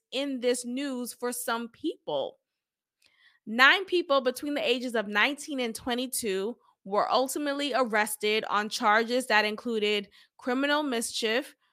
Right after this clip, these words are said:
reckless endangerment, and obstru-, and obstructing governmental administration, according to the police.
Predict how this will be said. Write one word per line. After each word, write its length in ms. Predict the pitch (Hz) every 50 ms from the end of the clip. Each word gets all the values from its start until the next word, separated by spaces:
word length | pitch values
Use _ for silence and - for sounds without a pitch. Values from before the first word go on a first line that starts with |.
| _ _ -
reckless 340 | 175 208 214 214 - 240 240
endangerment, 720 | 262 247 247 226 220 214 220 202 220 220 220 220 220 214 -
and 140 | 202 220 208
obstru-, 460 | 208 - - - - 233 233 226 - - _ -
and 100 | - 226
obstructing 800 | 208 202 202 - - - 262 285 - - 277 269 269 269 269 277 - _ - - _ _ _ -
governmental 840 | 208 220 226 240 247 262 269 262 247 240 240 240 233 - 285 240 233 -
administration, 1200 | - 208 214 208 220 202 190 220 - - - 247 254 262 262 - 277 262 254 254 254 247 262 - _ _ _ _ _ _ _ _ _ _ _ _ _ - - -
according 380 | 220 - - 233 226 220 226
to 100 | 220 240
the 80 | 190 196
police. 680 | 196 - 185 175 196 233 208 - - - - - -